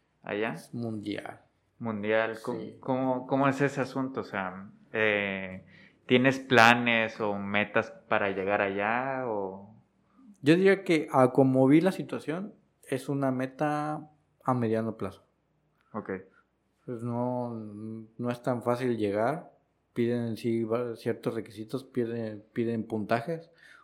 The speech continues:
Speaker 2: puntajes que desafortunadamente no, no alcanzamos.
Speaker 1: Ok.
Speaker 2: Lo que, y digo alcanzamos porque no nada más soy yo, son obviamente también el equipo de, de Van Dogs.
Speaker 1: Sí, claro.
Speaker 2: Todos tenemos la mentalidad de ir y pues, pues quieras o no, pues, nos van a ver allá.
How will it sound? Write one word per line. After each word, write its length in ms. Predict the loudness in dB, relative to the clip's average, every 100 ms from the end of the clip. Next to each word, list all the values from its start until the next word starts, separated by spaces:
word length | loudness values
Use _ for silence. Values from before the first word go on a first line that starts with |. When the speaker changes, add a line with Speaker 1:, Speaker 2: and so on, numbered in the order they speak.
| _
Speaker 2:
puntajes 480 | -8 -4 -4 -4 -4
que 120 | -2
desafortunadamente 920 | -2 -6 -12 -12 -10 -8 -8 -6 -6
no, 440 | -6 -8 -8 -10 -8
no 100 | -6
alcanzamos. 680 | -4 -4 -4 -4 -4 -6 -16 _ _ _ -12
Speaker 1:
Ok. 220 | -8 -8 -8 -12 _ _ _
Speaker 2:
Lo 220 | -4 -4
que, 140 | -2 -4
y 280 | -2 -2 2
digo 200 | 6 6
alcanzamos 440 | 4 2 0 0
porque 240 | -2 -2
no 160 | 0 0
nada 100 | 0
más 160 | 0 -2
soy 140 | -4
yo, 160 | -4 -4
son 200 | -4 -6
obviamente 400 | -6 -6 -8 -10
también 360 | -6 -6 -6 -6
el 140 | -6
equipo 320 | -8 -10 -8
de, 260 | -6 -6 -10 _ _ -20 _ _
de 100 | -4
Van 220 | -2 -2
Dogs. 360 | 0 0 0 -8 -12
Speaker 1:
Sí, 120 | -10
claro. 260 | -6 -6 0
Speaker 2:
Todos 280 | 2 2
tenemos 320 | 0 -4 -4 -2
la 80 | -2
mentalidad 560 | -4 -6 -6 -4 -2
de 120 | -2
ir 240 | -2 -2 -2
y 100 | -4
pues, 300 | -8 -20 -20 _ -20 -20 _ _ -12
pues 140 | -4
quieras 240 | 2 2 2
o 60 |
no, 140 | 0 0
pues, 120 | 0
nos 120 | 2
van 140 | 4 4
a 60 |
ver 140 | 6 6
allá. 380 | 4 2 -2